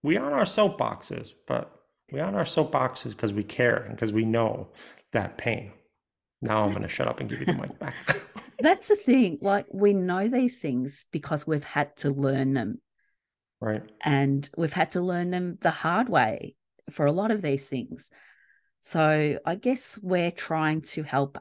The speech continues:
Speaker 2: others learn these things as well without having to go through quite as much pain and trial and error as we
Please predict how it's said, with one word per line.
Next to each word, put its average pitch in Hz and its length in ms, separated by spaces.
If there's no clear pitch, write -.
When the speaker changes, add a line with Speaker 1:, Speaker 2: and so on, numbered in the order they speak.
Speaker 2:
others 175 640
learn 147 280
these 143 220
things 139 320
as 139 180
well 151 460
without 147 540
having 147 340
to 151 100
go 143 260
through 139 460
quite 156 320
as 143 120
much - 260
pain 135 720
and 131 140
trial 135 360
and 131 120
error 127 200
as 139 220
we 139 460